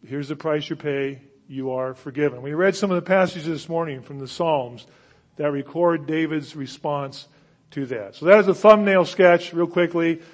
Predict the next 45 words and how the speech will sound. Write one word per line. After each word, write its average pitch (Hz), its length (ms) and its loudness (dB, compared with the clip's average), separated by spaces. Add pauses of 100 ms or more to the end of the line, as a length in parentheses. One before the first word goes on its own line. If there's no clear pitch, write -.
(120)
not 190 140 -8
sure 165 140 -4
where 156 100 2
that 135 40 -2
word 139 180 -4
came, 147 440 -8
thumbnail. 131 580 -10
I'm 139 100 -12
not 139 140 -10
sure 147 140 -6
how 143 40 -6
much 139 140 -8
I 147 80 -4
could 139 100 -8
write 139 140 -2
on 131 100 -6
my 143 120 -8
thumbnail, 123 480 -12
but 127 120 -12
that's, 151 300 -4 (320)
that's 160 240 0
the 170 80 -8
sketch 175 380 0
you 160 80 -6
get 151 360 0 (240)
of 127 140 -6
that 139 160 0
account. 135 480 -6
And 139 140 -8
here's 220 200 0
some 220 140 0
things 214 320 2
I 190 60 6
want 170 520 2
to - 220 -20
consider 196 340 2
this 160 200 -2
morning, 175 340 0
some 139 180 -14
threads 175 380 2
I'd 156 100 2
like 160 200 0
to 156 80 -12
pull 151 200 -2
together. 185 440 2